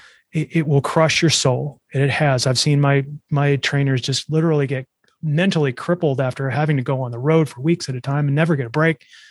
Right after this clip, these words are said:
Now we flip the script. Actually, we have a little bit more bandwidth. So we've actually been able to do projects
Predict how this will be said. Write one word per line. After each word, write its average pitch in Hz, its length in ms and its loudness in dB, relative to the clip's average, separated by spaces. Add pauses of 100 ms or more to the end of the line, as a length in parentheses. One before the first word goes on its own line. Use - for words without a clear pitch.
(480)
Now 180 240 2
we 262 100 2
flip 180 220 -2
the 143 80 -4
script. - 440 -2 (140)
Actually, 147 300 0
we 147 40 2
have 143 120 2
a - 20 0
little 165 160 4
bit 165 60 2
more 165 120 2
bandwidth. 160 360 2
So - 120 -6
we've 131 160 -4
actually 135 300 -2
been 135 100 -2
able 143 200 -2
to 127 60 -6
do 131 140 -2
projects 160 520 0